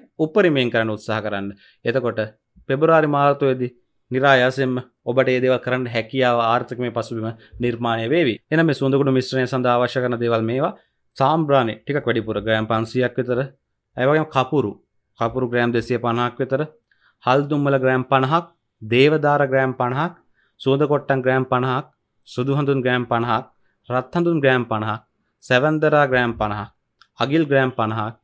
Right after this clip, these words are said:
ගුගුල් ග්‍රෑම් පනහක්, ජටාමාංශ ග්‍රෑම් පනහක්, බැබිලමුල් ග්‍රෑම් පනහක්, වැල්මී ග්‍රෑම් පනහක්, රසහිත ග්‍රෑම් පනහක්, කුන්දිරික්කං කැට ග්‍රෑම් සීයක්,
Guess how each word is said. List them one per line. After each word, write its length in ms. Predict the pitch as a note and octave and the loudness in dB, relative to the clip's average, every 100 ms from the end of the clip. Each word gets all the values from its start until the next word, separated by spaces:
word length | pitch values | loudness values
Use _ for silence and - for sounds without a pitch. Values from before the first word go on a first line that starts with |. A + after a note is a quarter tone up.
| _ _ A#2+ | _ _ -6
ගුගුල් 280 | B2 D#3+ D#3 | 2 2 4
ග්‍රෑම් 260 | C3+ B2 | 2 2
පනහක්, 440 | A2+ G#2 G#2+ G2+ A2 - | -2 -4 -4 -8 -12 -4
ජටාමාංශ 640 | A#2 C3 D3+ D#3 D3+ - C3+ - _ _ _ | -2 2 2 2 0 0 0 0 _ _ _
ග්‍රෑම් 260 | A#2 B2 B2 | -2 0 0
පනහක්, 480 | A#2+ C3+ B2 G2+ A2+ _ - - | 0 0 -2 -6 -10 _ -20 -6
බැබිලමුල් 520 | A#2 A#2 D3+ D3 D3 | 2 4 4 2 2
ග්‍රෑම් 280 | C#3 C3 B2+ | 2 2 2
පනහක්, 380 | A#2+ A2+ A#2 A#2 _ _ _ - | 0 0 -2 -4 _ _ _ -2
වැල්මී 380 | A#2+ D#3+ E3+ C#3+ | 2 4 2 2
ග්‍රෑම් 260 | B2+ A#2+ | 2 0
පනහක්, 360 | A2+ G#2+ G#2 A2 _ _ _ - | -2 -4 -4 -8 _ _ _ -2
රසහිත 340 | A#2 E3+ E3 D3 | -2 0 0 2
ග්‍රෑම් 260 | B2 A#2 | 2 0
පනහක්, 440 | A2 G#2 G#2+ G#2 - | -2 -4 -4 -6 -6
කුන්දිරික්කං 600 | - C#3 D3+ D#3 - D3+ | -2 0 0 -2 -2 0
කැට 220 | D#3 C#3+ | 2 2
ග්‍රෑම් 260 | B2+ C3+ C3 | 2 2 0
සීයක්, 480 | - C#3 C3+ G#2 | -4 -2 0 -2